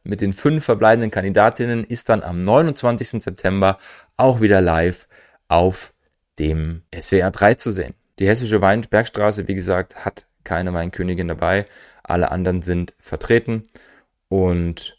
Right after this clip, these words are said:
das ist eine ganz nette Geschichte, sich das anzuschauen. Und die Weinköniginnen haben durchaus eine etwas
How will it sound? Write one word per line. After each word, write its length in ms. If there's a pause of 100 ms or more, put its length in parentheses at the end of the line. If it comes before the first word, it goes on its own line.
(140)
das 140
ist 100
eine 100
ganz 220
nette 220
Geschichte, 400
sich 100
das 160
anzuschauen. 640
Und 320 (180)
die 200
Weinköniginnen 580
haben 160
durchaus 340
eine 120
etwas 640